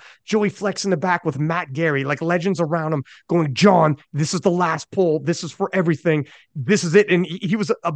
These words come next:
a legend was about to be made. It was about to be John Hack, his first world title, and Brett Gibbs was waiting in the wings to go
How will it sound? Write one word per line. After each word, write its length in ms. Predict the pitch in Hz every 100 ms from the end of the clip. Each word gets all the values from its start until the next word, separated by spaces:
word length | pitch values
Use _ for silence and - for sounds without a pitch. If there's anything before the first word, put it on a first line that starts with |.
| 143
a 120 | 190
legend 320 | 208 185 190
was 140 | 180
about 180 | 147 147
to 80 | 156
be 80 | 175
made. 340 | 269 330 240 -
It 60 | 185
was 100 | 180
about 220 | 180 190
to 60 | 190
be 80 | 180
John 300 | 190 185 175
Hack, 220 | 160 151
his 120 | 151
first 240 | - 175
world 220 | - 170 160
title, 260 | 165 156 - -
and 100 | -
Brett 280 | 135 185 160
Gibbs 180 | 185 135
was 140 | 156
waiting 320 | 131 156 147 147
in 80 |
the 80 | 143
wings 320 | 135 143 131
to 100 | -
go 120 | 135